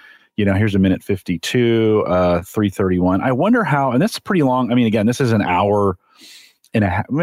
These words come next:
hour and twenty minutes of a show. So an hour and a third or so. But I wonder how helpful that would be to, to grab,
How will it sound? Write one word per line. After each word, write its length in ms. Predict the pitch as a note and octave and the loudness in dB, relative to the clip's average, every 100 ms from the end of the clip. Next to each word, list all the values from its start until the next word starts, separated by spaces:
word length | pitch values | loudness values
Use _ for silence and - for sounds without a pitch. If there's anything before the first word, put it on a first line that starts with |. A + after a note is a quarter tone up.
| - | 0
hour 220 | D#3+ D#3+ | 0 0
and 100 | C3 | -2
twenty 260 | - C3 | 0 0
minutes 380 | A2 G2 G2+ - | 2 2 0 -2
of 80 | F2 | -6
a 40 | |
show. 440 | E2+ - D2 - - | -4 -4 -4 -4 -12
So 240 | - F2+ | -6 -2
an 80 | F2 | -2
hour 180 | E2+ E2+ | 0 -2
and 100 | E2 | -4
a 40 | |
third 340 | F2 E2 D#2+ E2 | -4 -2 -2 -4
or 140 | D#2+ | -6
so. 300 | - G#2+ B2+ _ - - - - - _ _ _ _ _ _ | -4 -2 -2 _ -20 -20 -20 -20 -20 _ _ _ _ _ _
But 180 | E3 E3 | -4 -2
I 60 | D3+ | -2
wonder 200 | D3+ G3 | 0 0
how 160 | G3+ G3 | 0 0
helpful 380 | D#3 F3+ - D3 | 0 -4 -2 -2
that 160 | C3+ | 0
would 140 | A#2+ A2+ | -2 0
be 160 | B2 | 2
to, 280 | A#2+ G#2+ G2 - - _ | 2 2 0 -6 -20 _
to 140 | - | -8
grab, 440 | A2 G#2+ G#2+ G#2+ | -2 0 0 -2